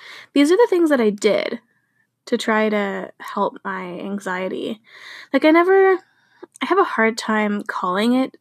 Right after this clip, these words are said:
severe and, like, really validating how bad it was, because I never, like, freaked out. It never stopped me from traveling.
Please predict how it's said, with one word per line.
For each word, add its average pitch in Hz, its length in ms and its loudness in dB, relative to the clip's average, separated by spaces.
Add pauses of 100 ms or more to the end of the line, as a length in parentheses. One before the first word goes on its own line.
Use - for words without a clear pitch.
(140)
severe 247 800 4 (540)
and, 202 240 -2
like, 202 140 -4
really 208 340 4
validating 214 680 2
how 208 160 2
bad 208 280 -2
it - 100 -4
was, 247 340 0
because 226 180 0
I 226 40 4
never, 262 200 2
like, 285 140 -2
freaked - 580 0
out. 185 300 0
It 190 100 -4
never 240 180 2
stopped - 600 -2
me 202 220 -2
from 208 200 -14
traveling. 190 680 -2